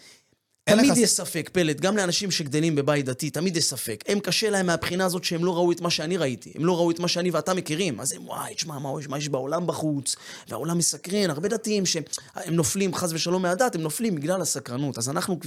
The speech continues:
Speaker 2: כביכול כבר חווינו את זה, אז אתה בא אליהם מנקודת מבט, "טוב, תשמע, אין לך מה להרוויח בחוץ, כי הכל הבל הבלים." כן, אבל אתה חווית, אני לא חוויתי.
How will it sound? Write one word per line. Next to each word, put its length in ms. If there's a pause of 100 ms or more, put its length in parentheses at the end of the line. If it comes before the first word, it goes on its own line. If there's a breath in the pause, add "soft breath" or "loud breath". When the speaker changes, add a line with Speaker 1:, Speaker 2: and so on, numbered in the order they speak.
(120)
Speaker 2:
כביכול 360
כבר 180
חווינו 560
את 120
זה, 180 (400 loud breath)
אז 80
אתה 100
בא 100
אליהם 140
מנקודת 320
מבט, 260
"טוב, 160
תשמע, 200
אין 100
לך 100
מה 140
להרוויח 340
בחוץ, 300
כי 120
הכל 200
הבל 160
הבלים." 280 (300 loud breath)
כן, 180
אבל 140
אתה 180
חווית, 360
אני 140
לא 100
חוויתי. 320